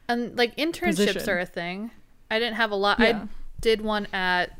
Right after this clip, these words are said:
Speaker 1: the Art Institute up in Duluth. They have galleries and stuff. So that I have on my resume that I did for a year. But now that I'm, like, looking for other stuff, I was like, "Well, maybe an internship."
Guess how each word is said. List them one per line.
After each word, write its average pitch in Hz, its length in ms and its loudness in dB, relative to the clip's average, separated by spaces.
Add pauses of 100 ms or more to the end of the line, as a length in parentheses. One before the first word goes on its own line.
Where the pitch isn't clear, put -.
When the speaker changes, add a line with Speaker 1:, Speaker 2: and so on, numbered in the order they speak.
Speaker 1:
the 175 240 0
Art 220 180 4
Institute 202 680 -4
up 185 180 -6
in 180 80 -8
Duluth. 175 540 -8
They 180 140 -6
have 170 340 -8
galleries 175 480 -6
and 175 120 -12
stuff. - 420 -12 (420)
So 240 140 -2
that 277 200 6
I 269 80 4
have 196 180 0
on 190 100 -6
my 175 120 -4
resume 170 400 -6
that 170 120 -6
I 170 100 -6
did 170 200 -6
for 170 140 -10
a 165 80 -6
year. 170 420 -2 (480)
But 208 120 0
now 214 240 4
that 214 160 2
I'm, 190 200 0
like, 190 200 -2
looking 202 320 -4
for - 140 -8
other 196 180 -2
stuff, 190 260 -8
I - 40 -20
was 190 100 -16
like, 190 160 -6
"Well, 196 80 -8
maybe 285 260 -4
an 302 100 -2
internship." 254 560 -6